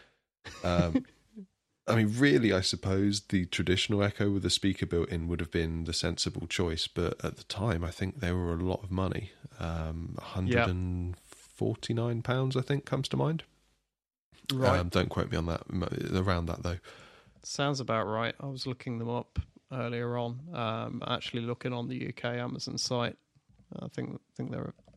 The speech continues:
Speaker 2: still a-, around about that much, aren't they?
Speaker 1: Uh, well, that's changed in light of the new ones that have just come out.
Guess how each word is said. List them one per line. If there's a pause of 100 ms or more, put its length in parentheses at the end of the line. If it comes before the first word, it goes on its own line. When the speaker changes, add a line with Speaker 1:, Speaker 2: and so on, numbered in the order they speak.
Speaker 2:
still
a-,
around
about
that
much,
aren't
they? (180)
Speaker 1:
Uh,
well,
that's
changed
in
light
of
the
new
ones
that
have
just
come
out.